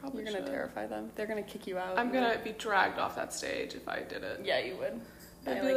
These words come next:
Speaker 1: like, "What,
Speaker 2: Adam.
Speaker 1: what's there to like about hair?" And I'd say, um,
Speaker 2: You said, "Well, it's something."
Speaker 1: "The price is, like, not terrible."
Speaker 2: <laughs>
Speaker 1: That's about it. That's all I
Speaker 2: Yeah,
Speaker 1: got.
Speaker 2: that's fair.
Speaker 1: "What do you like about your major?" I don't.
Speaker 2: You said nothing.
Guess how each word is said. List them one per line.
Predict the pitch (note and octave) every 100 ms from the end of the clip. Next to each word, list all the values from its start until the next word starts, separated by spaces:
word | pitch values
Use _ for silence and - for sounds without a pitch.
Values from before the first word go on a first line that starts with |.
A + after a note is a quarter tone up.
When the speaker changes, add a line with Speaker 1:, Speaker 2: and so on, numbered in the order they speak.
| B3+
Speaker 1:
like, | -
"What, | -
Speaker 2:
Adam. | - B3+
Speaker 1:
what's | A#3 -
there | C#4 C4+
to | -
like | A#3+ A#3 A#3+
about | A#3+
hair?" | B3 A#3
And | A#3
I'd | A#3 A3+
say, | - A#3+ - -
um, | A#3+ A#3 A3+ A3+ A3+ - - - - - - -
Speaker 2:
You |
said, | G#3 A3
"Well, | A3+ B3+
it's | A#3 B3 -
something." | A#3 A#3 G3+ F#3+ F#3+ - - -
Speaker 1:
"The | -
price | - - B3 -
is, | C4+
like, | C4 B3+
not | A#3 -
terrible." | - G3+ A3 B3+ B3 A#3+ B3 B3 -
Speaker 2:
<laughs> |
Speaker 1:
That's | D#4+ D#4+ - A#3 - - - - - - - - - - - - - -
about | A#3 A3
it. | A3 A3
That's | - A#3
all | A3+
I |
Speaker 2:
Yeah, | A3+
Speaker 1:
got. | A3+ A3+ A3+ - -
Speaker 2:
that's | A#3 A3+
fair. | - G3+ - - - - -
Speaker 1:
"What | A3+
do | A#3+
you |
like | A#3 A#3+
about | A#3+
your | A3+
major?" | A#3 - A#2+ A#2+
I | -
don't. | A#2 A#2+ B2 B2 - A#3+
Speaker 2:
You |
said | A3 G#3+
nothing. | F#3+ F3 F3+ F3 F#3